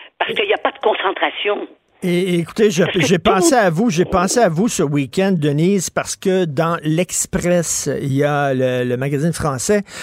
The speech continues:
Speaker 2: il y a un très gros texte, un, un dossier sur l'impact, euh, négatif de, de,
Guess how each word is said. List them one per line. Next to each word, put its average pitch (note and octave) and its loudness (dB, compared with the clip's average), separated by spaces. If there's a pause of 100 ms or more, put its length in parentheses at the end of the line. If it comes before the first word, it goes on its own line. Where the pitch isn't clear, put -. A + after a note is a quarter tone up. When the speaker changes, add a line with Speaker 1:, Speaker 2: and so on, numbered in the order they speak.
(140)
Speaker 2:
il D#3 0
y C#3+ 2
a - 0
un C3+ 0
très A3+ 0
gros E3 2
texte, F#3+ -2
un, C3+ -2
un - 0
dossier D#3+ 0
sur C3+ -2
l'impact, F#3 0
euh, C3 -2
négatif C#3+ -2
de, C3 -2
de, B2+ -4